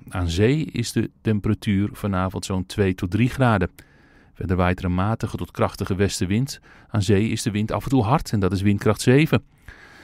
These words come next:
Bij een enkele winterse bui kan er ook nog onweer voorkomen. Dat geldt ook voor de nacht. Nog steeds ligt de temperatuur dan landinwaarts rond het vriespunt.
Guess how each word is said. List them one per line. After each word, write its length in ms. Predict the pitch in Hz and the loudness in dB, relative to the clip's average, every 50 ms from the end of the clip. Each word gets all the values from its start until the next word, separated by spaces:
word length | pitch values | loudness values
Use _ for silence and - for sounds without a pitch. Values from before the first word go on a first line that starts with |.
| - - _ _ _ _ | -20 -20 _ _ _ _
Bij 120 | - 165 | 2 4
een 60 | 165 165 | 6 6
enkele 280 | 185 196 190 190 180 | 6 4 4 4 6
winterse 320 | 156 180 170 - 151 - 135 | 6 4 4 2 0 -2 0
bui 240 | 139 160 175 196 | 2 2 2 2
kan 160 | 190 - 165 151 | 2 2 2 4
er 80 | 160 | 4
ook 200 | - - 214 - | 4 4 4 4
nog 160 | - 185 165 | 4 2 2
onweer 380 | - - 165 160 147 113 95 85 | 2 2 2 4 4 4 2 2
voorkomen. 640 | - - 98 90 85 - - 85 76 69 69 73 85 | 0 0 -2 -2 -2 0 -2 -2 -2 -2 -2 -4 -6
Dat 120 | 90 92 | -6 -6
geldt 300 | - - 120 107 110 - | -2 0 0 0 0 0
ook 240 | - 117 131 131 - | 0 0 0 -2 -2
voor 160 | - 117 107 | -4 -2 0
de 80 | 101 107 | 2 4
nacht. 440 | 117 135 143 131 - - - - - _ _ _ _ _ _ - - _ _ _ _ _ _ _ - | 4 6 6 4 4 0 -8 -12 -16 _ _ _ _ _ _ -20 -20 _ _ _ _ _ _ _ -6
Nog 80 | - - | -6 -2
steeds 300 | - - 120 127 120 - | 2 4 4 4 4 4
ligt 160 | 123 117 - | 0 0 0
de 60 | - | -2
temperatuur 520 | - - 113 107 - 110 - - 127 120 | 0 0 0 2 2 0 0 2 2 4
dan 160 | 113 117 110 107 | 4 4 4 4
landinwaarts 720 | 110 107 101 - - - 143 147 143 123 120 117 117 - | 4 2 2 2 0 2 2 4 4 4 4 4 2 0
rond 340 | - - 107 117 127 123 117 | -2 -2 0 0 0 0 0
het 120 | - - - | -4 -6 -4
vriespunt. 760 | - - 139 135 - - - 113 98 90 - - - - | 0 0 2 2 2 2 2 2 2 0 -2 -6 -14 -18